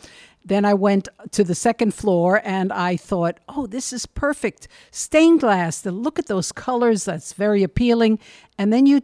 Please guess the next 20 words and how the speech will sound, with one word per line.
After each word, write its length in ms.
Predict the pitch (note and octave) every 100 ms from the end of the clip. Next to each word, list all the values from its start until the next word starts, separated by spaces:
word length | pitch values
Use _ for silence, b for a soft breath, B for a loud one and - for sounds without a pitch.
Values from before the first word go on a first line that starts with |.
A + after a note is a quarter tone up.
| -
touch 600 | - F#4 - - - - _ _ _ _
the 200 | C4 G3
trays 640 | F#3+ - A#3 A3 A3+ F#3+ F#3
with 220 | F#3 -
the, 80 | F3+ -
with 200 | F#3+ F#3
the 260 | F3+ F3 A3 _ -
stained 520 | - - - F#3+ G3
glass, 340 | G3 G3 F#3+ F3+
with 180 | G#3 -
the 60 |
glass 460 | E3+ G#3+ A#3 A3+ -
pieces. 720 | - C4+ A#3 F#3 D#3 C#3 - b b b b _ _ -
And 160 | G3
it 60 | G#3
was 120 | F#3+
so 280 | - F3+ F#3
unpleasant 720 | F3 F3+ - E3 G#3+ F4+ D#4+
because 340 | F3+ C#3 E3+ C#3
they're, 240 | D#3 D3+